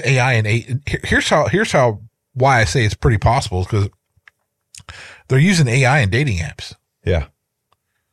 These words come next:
Speaker 1: To figure out matches and even having a, two <laughs> persons A I talk to each other before they even, <laughs>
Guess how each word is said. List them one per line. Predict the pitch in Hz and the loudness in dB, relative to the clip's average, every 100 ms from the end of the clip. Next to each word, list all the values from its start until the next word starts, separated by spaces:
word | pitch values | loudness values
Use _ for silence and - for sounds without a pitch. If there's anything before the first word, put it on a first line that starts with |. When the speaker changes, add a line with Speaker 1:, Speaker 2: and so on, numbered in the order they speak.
| _ _ | _ _
Speaker 1:
To | - | -8
figure | 139 151 139 | -2 2 2
out | 110 | 2
matches | 120 143 147 71 - | 0 0 -4 -12 -2
and | 139 | 2
even | 165 156 | 4 4
having | 143 139 123 | 4 2 0
a, | 117 135 | -2 -4
two | - 160 | -2 0
<laughs> | - | 0
persons | 165 151 143 | 0 0 0
A | 139 135 | 2 0
I | 131 | 0
talk | - 143 143 | -2 -4 -2
to | |
each | 117 131 | -2 0
other | 113 | 0
before | 113 - 170 | -2 0 0
they | 180 | 2
even, | 190 151 143 - _ _ _ | 2 0 -4 -10 _ _ _
<laughs> | - | -8